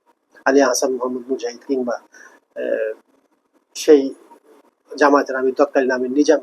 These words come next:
সাহেব। তখন কি বিএনপি জানতো না এরা মুক্তিযুদ্ধ বিরোধী বা রাজাকার ইত্যাদি? আজকে এটাকে এত হাইলাইট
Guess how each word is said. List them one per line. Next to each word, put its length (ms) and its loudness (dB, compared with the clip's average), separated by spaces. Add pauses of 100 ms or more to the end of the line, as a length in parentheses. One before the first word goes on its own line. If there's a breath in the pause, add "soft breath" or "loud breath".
(100)
সাহেব। 240 -6 (1800)
তখন 280 4
কি 120 2
বিএনপি 280 4
জানতো 200 2
না 80 6
এরা 120 2 (100)
মুক্তিযুদ্ধ 760 -10 (120)
বিরোধী 340 2 (600 soft breath)
বা 140 4
রাজাকার 480 2
ইত্যাদি? 320 0 (1080)
আজকে 300 0 (100)
এটাকে 240 0 (100)
এত 120 -4 (420 loud breath)
হাইলাইট 280 6